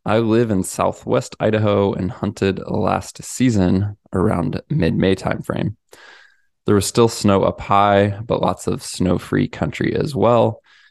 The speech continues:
and I had a difficult time narrowing down where the bears were. In fact, we didn't end up seeing any bears.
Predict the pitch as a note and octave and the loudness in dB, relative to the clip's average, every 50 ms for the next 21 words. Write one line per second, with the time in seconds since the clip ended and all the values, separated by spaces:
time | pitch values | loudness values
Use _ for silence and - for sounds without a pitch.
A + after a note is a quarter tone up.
0 | _ - - F2+ F2+ G2+ F#2 F2+ F2+ F2+ F2 - - - - - - - F#2 F#2 | _ -4 -2 0 0 2 0 0 2 0 -2 -2 -2 -4 -4 -4 -4 -2 0 0
1 | F#2 F#2 F2+ F2 - - - F#2 F#2 G2+ F#2+ F#2+ F#2+ G2+ G2 F#2 F2 F#2+ G2 F#2+ | 2 0 0 -2 -4 -2 0 0 0 2 0 0 0 0 0 0 0 0 -2 -2
2 | F#2 F#2 F2+ E2+ F#2+ G2+ G#2 - - - D#3+ D#3 - - - E2+ - - - - | -2 -2 -2 -2 -2 -4 -6 -6 -8 -8 -6 -4 -2 -2 -2 -2 -2 -4 -4 -4
3 | D2+ D#2 E2 D#2+ D3+ F#2 G#2 A2+ - A#2 - _ _ _ - - - - - F#2 | -2 -4 -4 -2 0 2 2 2 0 -2 -10 _ _ _ -20 -14 -12 -6 0 0
4 | F#2 F2+ F2 - - - D#2+ F2+ F#2 F2 - - E2 - F#2 F2 - - - - | 0 0 0 -4 -8 -6 -4 -2 0 0 0 -2 -4 -2 -2 -2 -2 -2 -4 -4
5 | - - F2 E2+ E2 D#2+ - - - - F2 E2 D#2+ - A#1 A#1 G1+ G1+ - - | -8 -4 -2 0 0 0 -2 -2 -2 0 0 2 2 0 0 -2 -2 -4 -6 -10
6 | - - - | -12 -14 -16